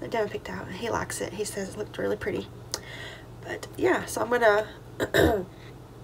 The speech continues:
get this in the oven, and then I'm gonna go... I'll probably open my scrap box. I haven't done that yet today. And then I'm probably just gonna sit down and watch T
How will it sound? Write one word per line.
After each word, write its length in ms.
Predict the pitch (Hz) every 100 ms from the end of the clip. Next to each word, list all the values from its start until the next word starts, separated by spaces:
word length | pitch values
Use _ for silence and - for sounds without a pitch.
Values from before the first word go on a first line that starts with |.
| - - - -
get 120 | 247
this 160 | 330
in 100 | 320
the 120 | 294 226
oven, 300 | 226 226 220 - - - - - - - - - - -
and 100 | 196
then 120 | 208
I'm 120 | 208
gonna 180 | 208 208
go... 600 | 208 202 208 208 208 202 214 - - - - - - - - - -
I'll 80 | -
probably 240 | 277 254
open 160 | 247 240
my 80 |
scrap 320 | 202 - 220 220
box. 280 | 254 254
I 40 | 220
haven't 140 | 214
done 120 | 202 202
that 140 | -
yet 100 | -
today. 340 | 226 226 226 - - - - - - - - - - - - -
And 140 | 208
then 140 | 214
I'm 100 | 208
probably 280 | 196 220 226
just 180 | 214 208
gonna 160 | 208 208
sit 240 | - 214
down 200 | 208 202
and 80 | 202
watch 180 | - -
T 260 | 320 285